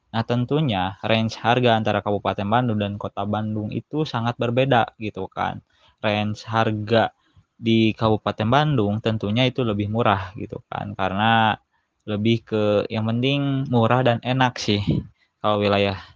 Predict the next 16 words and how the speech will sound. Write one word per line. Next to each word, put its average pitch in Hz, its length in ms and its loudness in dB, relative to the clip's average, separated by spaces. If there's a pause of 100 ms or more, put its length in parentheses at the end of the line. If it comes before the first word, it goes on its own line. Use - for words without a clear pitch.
(460)
ke 104 420 0
daerah 104 320 2
sini 107 300 0
mah 98 180 -2
gitu 95 220 -8
kan. 101 240 -4 (500)
Nah, 131 160 2 (560)
eh, 139 560 6
terkait 151 480 0
itu 151 960 -2 (400)
metode 127 400 2
yang 120 160 4
kami 117 320 0
lakukan 110 400 0
tuh 156 320 2 (880)
misalnya 127 580 2